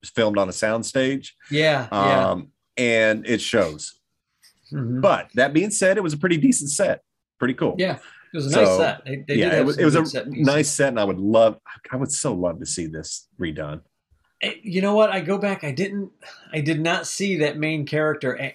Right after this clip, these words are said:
Speaker 2: what was her name? Anna? Is
Speaker 1: Nan.
Speaker 2: that right? Nan. I didn't see her getting, getting off so quickly.
Speaker 1: I
Speaker 2: I
Speaker 1: didn't
Speaker 2: mean
Speaker 1: either. That surprised me. I mean, and I figured it was gonna happen, but it's like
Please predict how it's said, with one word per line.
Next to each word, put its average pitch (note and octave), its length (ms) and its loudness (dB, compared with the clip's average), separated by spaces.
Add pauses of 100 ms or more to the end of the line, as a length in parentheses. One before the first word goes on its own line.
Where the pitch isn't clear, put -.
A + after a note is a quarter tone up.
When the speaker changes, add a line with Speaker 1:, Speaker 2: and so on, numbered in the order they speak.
Speaker 2:
what C#3 140 -6
was D3 140 -4
her D3+ 80 -4
name? D3+ 240 -4
Anna? E3+ 400 -6 (140)
Is C3+ 100 -6
Speaker 1:
Nan. G2+ 280 0
Speaker 2:
that - 60 -4
right? A3 140 -10 (500)
Nan. C3+ 540 -4 (460)
I C#3 100 -2
didn't G#3 200 0
see G#3+ 240 -2
her G#3 180 4
getting, G3 600 -2 (120)
getting G3 240 0
off A3 320 -2
so G#3 240 0
quickly. A#3 460 -2 (140)
Speaker 1:
I A2 60 2
Speaker 2:
I A#2 40 4
Speaker 1:
didn't C3 160 4
Speaker 2:
mean C#3+ 100 6
Speaker 1:
either. D3 160 6
That A#2+ 180 4
surprised B2+ 480 2
me. G2+ 180 0
I C#3+ 160 2
mean, D#3 200 4
and F3 200 0
I C#3 100 2 (160)
figured B3 200 2
it A#3 60 0
was G3 100 0
gonna F#3 200 2
happen, G#3+ 440 0 (920)
but C#3 160 4
it's B2 160 0
like G#2+ 340 -4